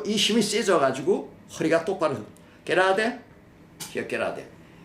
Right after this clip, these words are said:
이 모습이 점점 게라데가 되어진 것입니다. 그리고 이 힘이 강해졌기 때문에 이건 자꾸 펴집니다. 이게 구부러졌던 거는 발가락 다섯 개가 균형을 못 잡기 때문에 앞으로 숙어지는 아주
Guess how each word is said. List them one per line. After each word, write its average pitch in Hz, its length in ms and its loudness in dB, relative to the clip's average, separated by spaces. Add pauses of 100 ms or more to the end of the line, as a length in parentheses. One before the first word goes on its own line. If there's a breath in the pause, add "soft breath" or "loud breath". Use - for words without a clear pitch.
(160 loud breath)
이 214 160 -2
모습이 175 400 0
점점 165 400 2
게라데가 123 480 -2
되어진 87 320 -8
것입니다. 82 480 -12
그리고 160 260 0
이 202 160 -2
힘이 190 260 0
강해졌기 165 580 0
때문에 160 240 -6
이건 165 180 -6
자꾸 269 300 -10
펴집니다. - 560 -10 (420 loud breath)
이게 202 300 4
구부러졌던 185 640 2
거는 208 300 -4 (380 loud breath)
발가락 160 540 0
다섯 143 300 0
개가 160 260 2 (560)
균형을 196 420 4
못 160 160 2
잡기 - 320 -4
때문에 147 500 -4 (220)
앞으로 147 400 -2
숙어지는 156 640 0 (540)
아주 135 580 0